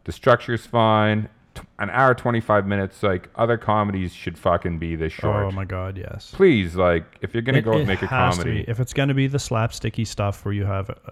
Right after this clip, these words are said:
Speaker 2: a, kinda like, it, I don't know about a one-trick character, but he's so over the top. Like,
Speaker 1: I think
Speaker 2: if you
Speaker 1: that's
Speaker 2: watched him do his thing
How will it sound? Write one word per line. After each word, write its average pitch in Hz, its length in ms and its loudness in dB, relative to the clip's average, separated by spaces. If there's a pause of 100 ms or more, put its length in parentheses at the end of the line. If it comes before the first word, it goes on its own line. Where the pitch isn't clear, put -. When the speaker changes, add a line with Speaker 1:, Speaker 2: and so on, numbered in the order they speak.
(360)
Speaker 2:
a, - 100 -18 (100)
kinda 180 260 -2
like, 135 260 0
it, 139 160 -4
I 131 60 -6
don't 139 120 -4
know 113 140 -4
about 107 120 -2
a 98 40 -2
one-trick 101 680 -6 (100)
character, 92 500 -6
but 101 160 -6
he's 110 160 -4
so 120 340 0
over 113 200 -4
the 104 120 -4
top. 92 320 -6
Like, 95 200 -10 (200)
Speaker 1:
I 113 60 0
think 147 140 4
Speaker 2:
if 127 40 0
you 127 60 6
Speaker 1:
that's 139 100 8
Speaker 2:
watched 147 280 4
him 156 140 2
do 135 180 4
his 123 240 2
thing 113 340 -2